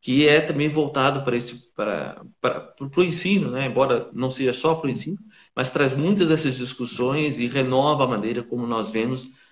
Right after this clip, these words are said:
a escravidão na Roma Antiga. Então, aproveito <laughs> pra recomendar a leitura do seu livro.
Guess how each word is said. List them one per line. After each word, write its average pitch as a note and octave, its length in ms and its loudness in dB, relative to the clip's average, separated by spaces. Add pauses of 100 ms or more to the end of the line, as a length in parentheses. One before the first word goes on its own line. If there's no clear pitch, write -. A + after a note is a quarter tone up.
(160)
a B2 80 -2
escravidão A#2+ 560 0
na A#2 80 -2
Roma B2 240 -4
Antiga. A2 380 -4
Então, G#2+ 200 -6
aproveito A2+ 460 -4
<laughs> - 80 -18
pra - 240 -6 (220)
recomendar C3 520 2
a C3 40 4
leitura B2+ 360 0
do B2+ 140 -4
seu C#3 240 0
livro. G#2+ 420 -4